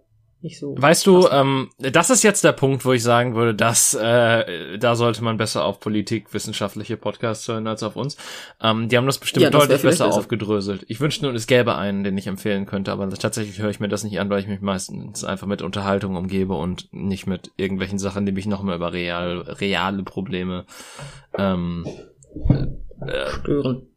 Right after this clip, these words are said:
Speaker 2: ja, genau. Die,
Speaker 1: <laughs>
Speaker 2: die
Speaker 1: Die das letzte Re-, Rest heile Welt irgendwie zerstören wollen.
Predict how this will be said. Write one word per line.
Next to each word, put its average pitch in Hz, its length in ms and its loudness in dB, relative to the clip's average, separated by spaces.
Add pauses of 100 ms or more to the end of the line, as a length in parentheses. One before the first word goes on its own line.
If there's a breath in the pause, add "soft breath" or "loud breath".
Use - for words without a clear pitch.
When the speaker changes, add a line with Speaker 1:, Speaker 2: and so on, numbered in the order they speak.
(340)
Speaker 2:
ja, 98 320 2 (680 loud breath)
genau. 95 420 -2 (240)
Die, 120 160 0
Speaker 1:
<laughs> 127 60 0
Speaker 2:
die 277 200 6
Speaker 1:
Die 196 80 4
das 180 160 2
letzte 190 400 2
Re-, 170 260 -4
Rest 156 480 0
heile 170 380 0
Welt 160 360 0
irgendwie 156 520 0
zerstören 151 640 -2
wollen. 151 380 -6